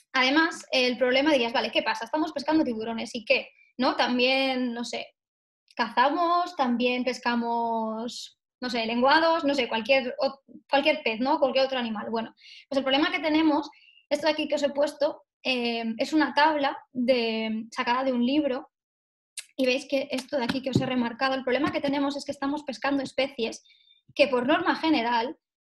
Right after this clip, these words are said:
son especies que tardan muchos años en llegar a la edad de madurez sexual, ¿vale? Estos cua-, este cuarenta y cinco y este treinta son los años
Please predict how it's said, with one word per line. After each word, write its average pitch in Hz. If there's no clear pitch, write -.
son 302
especies 311
que 233
tardan 294
muchos 302
años 277
en 240
llegar 233
a 294
la 226
edad 226
de 226
madurez 233
sexual, 233
¿vale? 240
Estos -
cua-, 294
este 330
cuarenta 277
y 254
cinco 277
y 262
este 254
treinta 240
son 311
los 277
años 311